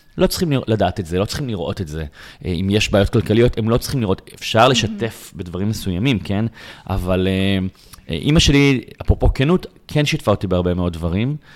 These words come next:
Speaker 1: אה, בילדותי, לפעמים זה היה over inf-, information,
Speaker 2: מהמם.
Speaker 1: זה לא תואם את הגיל, זה לא נכון. אה, אני לא הייתי צריך לדעת שהבנקים מתקשרים כל הזמן ואין כסף, זה, זה משהו ש-, מאוד מאוד מכביד על ילד. אה, אז במקרה הזה,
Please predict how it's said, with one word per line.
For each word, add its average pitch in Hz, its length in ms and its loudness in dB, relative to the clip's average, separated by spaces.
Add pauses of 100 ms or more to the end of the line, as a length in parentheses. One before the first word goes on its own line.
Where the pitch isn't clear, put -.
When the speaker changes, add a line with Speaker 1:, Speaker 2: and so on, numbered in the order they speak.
(280)
Speaker 1:
אה, 90 60 -2 (420)
בילדותי, 90 600 0
לפעמים 131 300 -2
זה 123 80 2
היה 117 240 4 (300)
over 110 220 2
inf-, 95 320 -6
information, 101 640 -2
Speaker 2:
מהמם. 131 160 0
Speaker 1:
זה 90 200 -6
לא 92 460 0 (260)
תואם 92 280 -4
את - 100 -10
הגיל, 92 360 -2
זה 82 120 -6
לא 85 140 -2
נכון. 98 340 -2 (460)
אה, 76 220 -6
אני 80 120 -6
לא 80 40 -4
הייתי 85 120 -10
צריך - 140 -12
לדעת 90 200 -4
שהבנקים 87 400 -4
מתקשרים 95 400 -4
כל 95 180 -2
הזמן 92 300 -2
ואין 85 240 -4
כסף, 87 260 -6
זה, 85 180 -6
זה 95 320 0
משהו 110 220 -10
ש-, - 100 -6 (1400)
מאוד 123 280 6
מאוד 113 240 4
מכביד 98 420 0
על 87 100 2
ילד. 78 360 -4 (220)
אה, 92 380 2
אז 95 140 -2
במקרה 98 420 2
הזה, 175 340 2